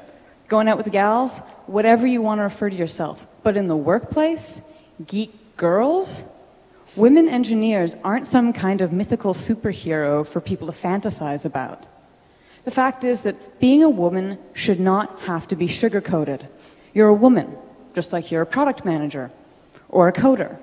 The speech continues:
Take charge of what you do and don't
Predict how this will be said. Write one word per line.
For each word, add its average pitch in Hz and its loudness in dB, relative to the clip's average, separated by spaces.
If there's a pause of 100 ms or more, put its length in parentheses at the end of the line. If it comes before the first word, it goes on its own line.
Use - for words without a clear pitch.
(1040)
Take 254 2
charge 247 0
of 247 0
what 202 2
you 196 -4
do 160 -2 (120)
and 180 -2
don't 151 -4